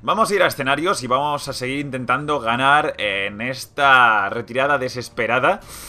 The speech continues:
Que, madre mía, está jodido, ¿eh? Y también es cierto que estamos, estamos jugando en hard, entonces, eh, como para no, ¿no?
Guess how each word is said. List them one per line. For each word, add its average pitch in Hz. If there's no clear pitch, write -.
Que, 131
madre 151
mía, 147
está 120
jodido, 165
¿eh? 143
Y 107
también 107
es 104
cierto 120
que 127
estamos, 104
estamos 113
jugando 117
en 104
hard, 107
entonces, 98
eh, 104
como 107
para 98
no, 113
¿no? 113